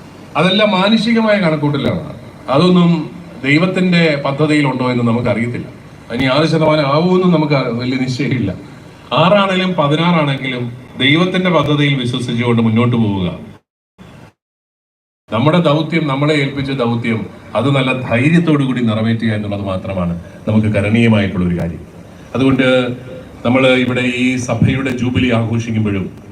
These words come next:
നമുക്ക് ഈ കാലഘട്ടത്തിന്റെ വെല്ലുവിളികളെ അതിജീവിച്ചുകൊണ്ട് സുവിശേഷം നല്ല ധൈര്യത്തോടെ പ്രഘോഷിക്കാനുള്ള കൃപയ്ക്കായിട്ട് പ്രാർത്ഥിക്കാം. ഈ എസ് വി ഡി സെമിനറി ഇവിടെ ഉള്ളതുകൊണ്ട് മാത്രം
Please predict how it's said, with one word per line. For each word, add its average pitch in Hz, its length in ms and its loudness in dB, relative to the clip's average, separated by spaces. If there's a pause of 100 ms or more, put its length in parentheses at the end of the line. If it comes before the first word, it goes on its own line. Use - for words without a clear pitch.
(200)
നമുക്ക് 139 520 2 (280)
ഈ 160 280 0
കാലഘട്ടത്തിന്റെ 151 640 0
വെല്ലുവിളികളെ 127 600 0
അതിജീവിച്ചുകൊണ്ട് 110 760 0 (520)
സുവിശേഷം 135 560 0
നല്ല 120 200 0
ധൈര്യത്തോടെ 120 680 0
പ്രഘോഷിക്കാനുള്ള 110 720 2
കൃപയ്ക്കായിട്ട് 110 580 0
പ്രാർത്ഥിക്കാം. 90 540 -4 (880)
ഈ 135 240 4
എസ് 127 200 -4
വി 139 100 4
ഡി 139 120 2
സെമിനറി 135 460 -2
ഇവിടെ 131 220 0
ഉള്ളതുകൊണ്ട് 123 460 2
മാത്രം 110 420 -2